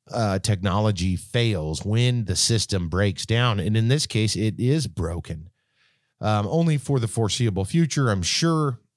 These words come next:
<clears throat> that maybe it was just the couple of days I was down there or what have you, but it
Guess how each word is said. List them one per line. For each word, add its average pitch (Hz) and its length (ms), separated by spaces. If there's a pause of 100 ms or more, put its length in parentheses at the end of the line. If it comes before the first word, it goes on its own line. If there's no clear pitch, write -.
(120)
<clears throat> 123 520
that 104 540 (200)
maybe 107 320
it 95 80
was 95 120
just - 360
the 92 240
couple 95 240
of 92 80
days 87 220
I 82 60
was 71 140
down 123 280
there 104 320 (1000)
or 90 200
what 85 120
have 120 300
you, 92 140
but 95 160
it 131 400